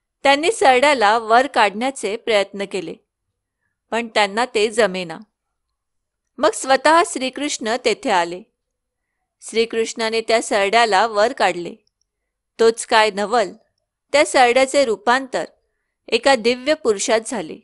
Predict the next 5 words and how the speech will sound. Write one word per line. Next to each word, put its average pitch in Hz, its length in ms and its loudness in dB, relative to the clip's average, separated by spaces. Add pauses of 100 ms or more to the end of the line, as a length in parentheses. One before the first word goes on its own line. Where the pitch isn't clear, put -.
(1000)
तो 214 100 2
दिव्य 220 380 -2
पुरुष 220 420 -6
म्हणाला, 214 460 -2 (640)
"श्रीकृष्णा, 208 720 -4